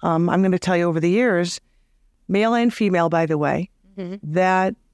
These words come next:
Speaker 1: they have to have the best of everything.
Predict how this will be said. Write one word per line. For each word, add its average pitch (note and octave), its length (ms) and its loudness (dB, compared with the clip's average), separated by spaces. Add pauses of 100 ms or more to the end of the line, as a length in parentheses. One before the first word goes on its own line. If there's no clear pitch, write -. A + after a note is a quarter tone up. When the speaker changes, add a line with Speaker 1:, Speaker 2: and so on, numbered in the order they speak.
(600)
Speaker 1:
they F3+ 120 2
have F#3+ 200 2
to G#3+ 80 0
have F#3+ 80 0
the - 80 -4
best E3+ 300 -2
of F#3 100 0
everything. D#3+ 540 0